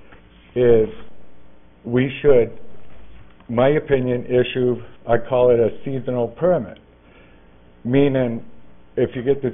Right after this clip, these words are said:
big set in two years, those clams are coming too, you might be able to issue five seasonal permits, we'll say from June till September, and harvest those clams, 'cause what happens is,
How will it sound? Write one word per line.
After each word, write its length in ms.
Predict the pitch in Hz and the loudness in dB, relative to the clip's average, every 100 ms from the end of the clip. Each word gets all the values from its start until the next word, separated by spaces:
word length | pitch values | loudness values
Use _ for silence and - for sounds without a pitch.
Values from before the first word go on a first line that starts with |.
| - | 2
big 160 | 143 - - | 0 0 4
set 240 | 143 143 | 4 4
in 80 | 113 | -2
two 100 | 151 | -4
years, 420 | 131 135 143 131 - - - - | -2 2 4 2 -2 -12 -12 -4
those 160 | 117 117 | -2 -2
clams 280 | - 127 123 | -2 -2 -2
are 120 | 117 - | -4 -4
coming 300 | 131 113 107 | -4 -4 -4
too, 300 | 120 160 117 - - - - - | 2 2 2 -2 -14 -14 -14 -8
you 80 | 120 | -2
might 240 | 139 139 | 0 0
be 60 | 143 | -2
able 120 | 135 | -4
to 60 | |
issue 340 | 131 156 - 117 - | -2 -4 -4 -10 0
five 360 | 135 123 120 117 - - - - | 4 6 6 4 -4 -8 -8 -8
seasonal 400 | - 123 123 117 | -4 -2 0 -2
permits, 480 | 113 143 147 120 104 - - - - - | -2 -2 -2 -2 -6 -10 -20 -20 -20 -2
we'll 200 | 117 117 - | 2 2 2
say 180 | 123 120 | 0 0
from 180 | 113 101 | -4 -6
June 280 | 127 123 127 - | -4 -2 -4 -4
till 260 | 120 107 101 | -4 -4 -4
September, 480 | - - 147 160 92 - - - - - - - 117 | -4 -4 -8 -8 -10 -14 -20 -20 -20 -20 -20 -14 -6
and 200 | 113 113 | -4 -4
harvest 440 | 147 156 139 117 | 0 2 2 -2
those 220 | 135 131 - | 0 0 -2
clams, 340 | - 170 151 113 - | -4 -2 -2 -4 -6
'cause 120 | 107 | -2
what 220 | 110 120 | 2 2
happens 460 | 131 180 180 120 107 | 4 2 0 -6 -4
is, 180 | 101 | -4